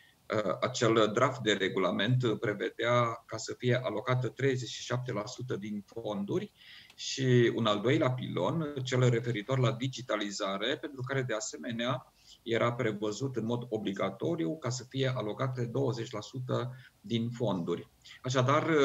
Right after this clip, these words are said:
cei doi piloni pe care i-am menționat au fost și respectați în luna noiembrie, când am lansat în dezbatere publică Planul Național de Redresare și Reziliență,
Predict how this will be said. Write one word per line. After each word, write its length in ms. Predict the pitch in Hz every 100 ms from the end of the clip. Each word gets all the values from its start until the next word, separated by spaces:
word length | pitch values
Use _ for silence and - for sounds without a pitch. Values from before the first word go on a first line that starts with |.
| 127 110 101 101
cei 260 | - 120 104
doi 220 | 101 123
piloni 840 | 127 127 127 117 113 107 104 107 -
pe 120 | 107
care 240 | - 113 107
i-am 200 | 107 131
menționat 840 | 127 120 - 110 104 98 131 127 151 151 - - - -
au 160 | 120
fost 180 | 127 139
și 120 | 147
respectați 1080 | 123 123 123 110 - 170 170 - 90 95 98 - - -
în 240 | - 104 104
luna 320 | 113 127 123
noiembrie, 720 | 113 95 92 92 101 139 147
când 200 | 143 127
am 180 | 120 120
lansat 560 | 120 117 117 156 170
în 120 | 143 127
dezbatere 600 | 120 - 147 - 123 117
publică 480 | 139 180 135 131
Planul 340 | 127 127 135 131
Național 460 | 113 110 120 127
de 100 | 127
Redresare 540 | 113 107 101 107 123 123
și 160 | - 120
Reziliență, 1040 | 113 104 104 107 104 104 104 139 151 175